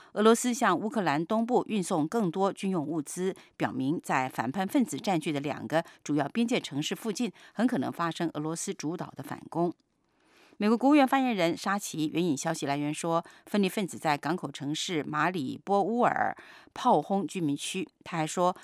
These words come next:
顿涅茨克这个枢纽城市的机场也爆发激烈冲突。乌克兰和西方军官说，这次入侵是一次偷偷摸摸的侵略。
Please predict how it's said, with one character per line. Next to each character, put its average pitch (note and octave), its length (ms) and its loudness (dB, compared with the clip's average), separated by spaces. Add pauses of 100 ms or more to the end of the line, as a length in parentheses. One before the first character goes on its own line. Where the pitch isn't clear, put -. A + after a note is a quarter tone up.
(160)
顿 C#4+ 160 8
涅 C4 120 8
茨 - 200 -4
克 A3+ 160 0
这 C#4 240 2
个 F3 100 0
枢 G3+ 140 -4
纽 E3+ 120 0
城 C#3 200 -4
市 D#3 100 -6
的 D3 80 -2
机 E3 180 -6
场 - 220 -8 (200)
也 B2+ 120 -4
爆 D#3 240 0
发 D#3 240 -4
激 - 180 -6
烈 D3+ 120 -4
冲 C#3+ 240 -8
突。 - 260 -12 (880)
乌 A3+ 100 0
克 A#3 140 6
兰 F#3+ 180 8
和 D#3+ 140 -2
西 F3+ 160 -4
方 F3 160 0
军 F3 140 -4
官 F3 160 0
说， E3+ 240 -2 (160)
这 A3+ 120 4
次 F#3 140 -2
入 F3+ 180 -2
侵 - 300 -4
是 C#3+ 140 -2
一 C#3+ 80 0
次 - 200 -6
偷 F3+ 200 -6
偷 G3 120 -4
摸 F#3+ 200 0
摸 F#3+ 180 -2
的 - 140 -10
侵 C#3+ 260 -6
略。 D3 180 -4